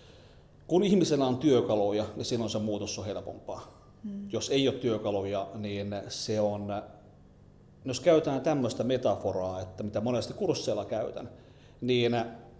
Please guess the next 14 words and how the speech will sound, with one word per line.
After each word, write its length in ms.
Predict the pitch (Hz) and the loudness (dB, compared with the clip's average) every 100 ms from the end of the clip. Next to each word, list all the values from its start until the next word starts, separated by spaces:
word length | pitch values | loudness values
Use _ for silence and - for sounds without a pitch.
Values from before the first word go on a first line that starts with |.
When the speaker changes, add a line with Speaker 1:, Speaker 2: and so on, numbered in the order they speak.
| - - - - - - | -20 -20 -20 -20 -16 -2
Speaker 1:
kysy 300 | 185 175 151 | 2 6 6
vaikka 240 | 131 127 - | 6 0 -4
kurssilaisilta, 880 | 156 147 - 107 98 104 95 98 | 0 2 2 0 -2 -6 -4 -4
että 180 | 92 - | -2 2
hei, 240 | 139 98 117 | 2 2 -4
jos 160 | 120 131 | -6 -2
mä 60 | |
luettelen 600 | 156 220 120 - 113 107 | -2 -2 -4 -4 -4 -4
teille 260 | 101 113 104 | -4 -2 -2
nytten 560 | 110 127 - 101 92 - | -2 -6 -6 -8 -8 -4
kaksikymmentä 640 | 160 - - 104 101 - | -4 -2 -6 -6 -6 -8
esinettä, 680 | - 101 104 95 92 - 185 - - - - - - - - | -8 -6 -6 -10 -16 -8 -8 -8 -20 -20 -20 -20 -20 -20 -14
niin 300 | 113 117 117 | -6 -2 -2
muistatko 920 | 120 180 180 - 123 - 113 101 - | 0 2 2 0 -6 -2 0 0 -4